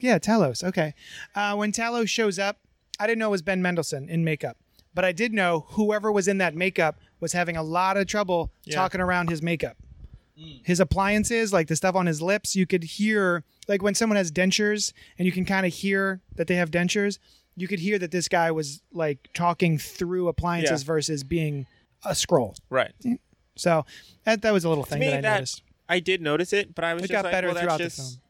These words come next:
Speaker 2: I was just like, "Well, that's just what this character sounds like. This
Speaker 1: Yeah.
Speaker 2: is just, the character isn't Ben Mendelsohn, it's Talos, and Talos
Speaker 1: Yeah.
Speaker 2: has a little thing in his mouth."
Speaker 1: Yeah.
Speaker 2: So, yeah. Um, I was just gonna give a little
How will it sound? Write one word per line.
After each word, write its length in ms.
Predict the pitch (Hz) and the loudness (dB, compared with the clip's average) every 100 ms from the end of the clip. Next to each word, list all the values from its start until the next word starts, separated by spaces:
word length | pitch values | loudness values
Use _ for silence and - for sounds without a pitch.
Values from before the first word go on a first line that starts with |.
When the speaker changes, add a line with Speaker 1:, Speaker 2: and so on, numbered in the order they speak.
| _ | _
Speaker 2:
I 60 | 180 | -4
was 100 | 185 | -2
just 80 | 190 | -2
like, 120 | 185 | 0
"Well, 120 | 185 | 2
that's 200 | 185 185 | 0 0
just 220 | 180 175 | -4 -2
what 200 | 165 143 | -2 0
this 260 | 139 156 - | 0 0 -2
character 380 | - 147 135 131 | 2 2 2 -2
sounds 300 | 151 160 127 | -2 -2 0
like. 200 | 117 - | -4 -4
This 120 | 135 | -6
Speaker 1:
Yeah. 60 | 156 | -4
Speaker 2:
is 40 | 135 | -4
just, 40 | 123 _ _ _ - | -6 _ _ _ -6
the 60 | |
character 340 | - 190 180 175 | 0 0 0 0
isn't 280 | 160 151 135 | 0 0 0
Ben 160 | 135 | 0
Mendelsohn, 420 | 135 139 123 117 113 | 0 -4 -6 -8 -8
it's 320 | 127 - - - | -8 -8 -14 -14
Talos, 360 | - 175 123 117 | -2 0 0 -4
and 80 | 120 | -4
Talos 380 | 143 139 135 123 | 2 2 2 0
Speaker 1:
Yeah. 80 | 127 | -2
Speaker 2:
has 100 | 120 | 0
a 40 | |
little 240 | 117 110 110 _ _ _ | -2 -2 -4 _ _ _
thing 160 | 147 139 | -6 -6
in 80 | 151 | -6
his 140 | 165 | -6
mouth." 240 | 170 185 - | -4 -4 -4
Speaker 1:
Yeah. 240 | 185 175 131 - | -2 0 -2 -2
Speaker 2:
So, 140 | - | 2
yeah. 200 | 147 113 - - - | 4 2 -2 -18 -2
Um, 220 | 175 185 | 0 2
I 100 | 180 | 0
was 100 | 214 | 0
just 120 | 214 202 | -2 -2
gonna 160 | 185 | -2
give 340 | 175 175 160 127 | 0 -2 -2 -4
a 60 | 151 | -2
little 500 | 151 160 151 147 | 2 2 2 0